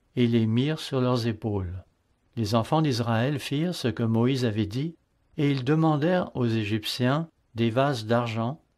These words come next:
des vases d'or et des vêtements. L'Éternel fit trouver grâce au peuple, aux yeux des Égyptiens, qui se rendirent à leur demande. Et ils dépouillèrent les Égyptiens.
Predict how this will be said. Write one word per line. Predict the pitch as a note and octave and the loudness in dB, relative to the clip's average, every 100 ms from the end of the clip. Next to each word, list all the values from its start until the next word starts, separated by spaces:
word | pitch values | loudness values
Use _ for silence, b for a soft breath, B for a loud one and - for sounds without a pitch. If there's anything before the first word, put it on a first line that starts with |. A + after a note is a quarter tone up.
| - | -10
des | A2 A#2 | -4 0
vases | B2 B2 G#2+ G#2 | 0 -2 -4 -2
d'or | A2 A#2 A#2+ B2+ C#3 - | 0 0 0 -4 -10 -8
et | C3+ | -2
des | B2 | 0
vêtements. | B2+ B2 - G#2+ F#2+ - _ _ _ _ _ _ | 0 -2 -2 -2 -4 -10 _ _ _ _ _ _
L'Éternel | A#2+ A#2+ C3+ C3 F3+ | -2 0 0 2 0
fit | F3 B2+ | 0 -4
trouver | - - A#2 A#2+ | -6 -4 0 0
grâce | G#2+ G#2 C3+ D#3 - | 0 0 0 -2 -6
au | A2 | -8
peuple, | F#2+ A#2 B2+ - C#3 C3 _ _ - | -4 -2 -2 -2 -8 -8 _ _ -8
aux | - G#2 | -4 -2
yeux | F#2 A2 | 0 0
des | G#2 G2 F#2+ | 0 0 -2
Égyptiens, | F#2+ F#2 F2 - A2 B2 C#3 _ _ _ _ - | -4 -4 -6 -4 -2 -2 -4 _ _ _ _ -8
qui | D3 | -6
se | - | 0
rendirent | C3 D3+ D#3 D3 F3 | 0 2 0 2 2
à | D#3+ | 2
leur | C#3 C3 | 0 0
demande. | B2 A#2+ G#2 F2 F#2 F2+ _ _ _ _ _ _ - | 0 0 0 -4 -8 -12 _ _ _ _ _ _ -4
Et | A#2+ | 0
ils | A2+ G#2 | 0 0
dépouillèrent | G#2 A#2+ - A#2 A#2 B2+ C#3 - | 0 0 0 0 2 2 0 -2
les | A2 A2 | 0 0
Égyptiens. | G#2+ G#2 F#2+ - E2+ | 0 -2 -4 -4 -4